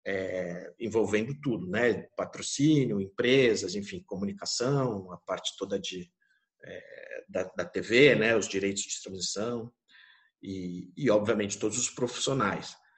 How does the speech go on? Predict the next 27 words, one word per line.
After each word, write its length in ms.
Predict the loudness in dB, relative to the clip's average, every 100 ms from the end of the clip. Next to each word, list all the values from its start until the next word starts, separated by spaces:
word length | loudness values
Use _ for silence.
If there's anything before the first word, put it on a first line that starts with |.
| _ _
Ah, 440 | -14 -10 -8 -8 -10
e, 220 | -8 -8 -10
e 260 | -6 0 4
uma 260 | 4 4
parte, 380 | 6 6 4 0
né, 100 | 0
do 140 | 0
nosso 300 | 0 -2 -2
trabalho 680 | -4 -2 2 4 4 0 -4
lá 300 | -4 0 0
no 220 | -2 -6
Itamaraty 500 | -8 -4 -4 -4 0
é 160 | 6 8
esse 260 | 6 4 -2
também, 300 | 0 0 0
de 100 | -2
ajudar 460 | -2 -2 2 2
os 140 | 2 -2
profissionais 640 | -6 -6 -4 -2 -2 -4
brasileiros 560 | -6 -8 -4 -4 -4 -8
do 100 | -8
esporte, 560 | -6 0 2 4 2
aí 260 | 0 0 -2 -8 _ -8
não 140 | -8
só 180 | -6 -8
do 80 | -10
futebol, 560 | -10 -4 0 -2 -4